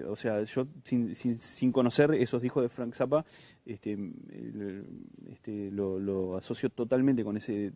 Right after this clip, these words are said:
eh, metodología de trabajo. Este disco para mí es un disco muy espontáneo que fue hecho en poco tiempo, porque nosotros, este,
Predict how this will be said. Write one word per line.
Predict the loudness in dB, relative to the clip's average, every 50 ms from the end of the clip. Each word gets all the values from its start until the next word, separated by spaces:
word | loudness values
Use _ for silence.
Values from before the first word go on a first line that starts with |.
| -12
eh, | -10 -8 -6 -6 -4 -4 -2
metodología | -4 -2 2 4 4 4 4 2 0 2 2 2
de | 2
trabajo. | 2 0 -2 -2 -2 -4 -16 -18 _ -20 -20 -20 -20 -20 -16 -2 -2
Este | 0 4 6
disco | 6 6 6 4 2
para | 4 4
mí | 4 4
es | 4
un | 4
disco | 2 2 2 2 4
muy | 4 4 4
espontáneo | 4 2 0 -2 2 4 4 6 6 4
que | 4
fue | 2 4 4 4 4 2
hecho | 0 0 2 2
en | 2 4
poco | 2 4 2 4 4
tiempo, | 4 4 4 4 0 -4
porque | -4 -4 -6
nosotros, | -6 -6 -6 -2 0 0 0 0 -4 -20 -20 -20 -20 -20 _ -10
este, | -10 -8 -2 0 2 4 4 4 4 2 0